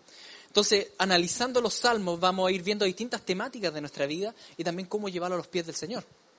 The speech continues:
El libro de los Salmos es un libro que fue compilado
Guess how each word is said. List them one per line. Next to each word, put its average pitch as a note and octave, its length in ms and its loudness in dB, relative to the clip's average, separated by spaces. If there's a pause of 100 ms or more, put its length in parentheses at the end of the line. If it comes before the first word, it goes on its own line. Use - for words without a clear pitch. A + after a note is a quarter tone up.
(640)
El F#3 160 -2
libro C4+ 160 0
de D4 60 4
los A#3+ 100 2
Salmos F#3+ 480 0 (460)
es G3+ 160 2
un F#3 120 0
libro A#3+ 480 2 (300)
que F3+ 340 6
fue A3 140 6
compilado G#3+ 800 2